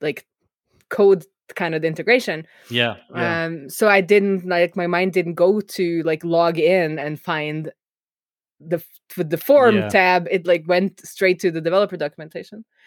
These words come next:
Speaker 1: Um, but when I f-, then found it, I just copy pasted it into the issue. So then Ola can just, like, copy paste it out 'cause we're not gonna make it, it's gonna make it super simple now and not do any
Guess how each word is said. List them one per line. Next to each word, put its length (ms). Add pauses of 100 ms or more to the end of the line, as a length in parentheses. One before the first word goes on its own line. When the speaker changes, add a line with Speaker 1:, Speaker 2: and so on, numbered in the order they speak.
(320)
Speaker 1:
Um, 320
but 120
when 120
I 80
f-, 220
then 300
found 240
it, 180
I 180
just 220
copy 200
pasted 320
it 100
into 240
the 180
issue. 300
So 140
then 220
Ola 240
can 140
just, 160
like, 140
copy 220
paste 260
it 180 (320)
out 260
'cause 160
we're 60
not 180
gonna 140
make 240
it, 180
it's 160
gonna 220
make 160
it 80
super 240
simple 280
now 160
and 120
not 300
do 120
any 380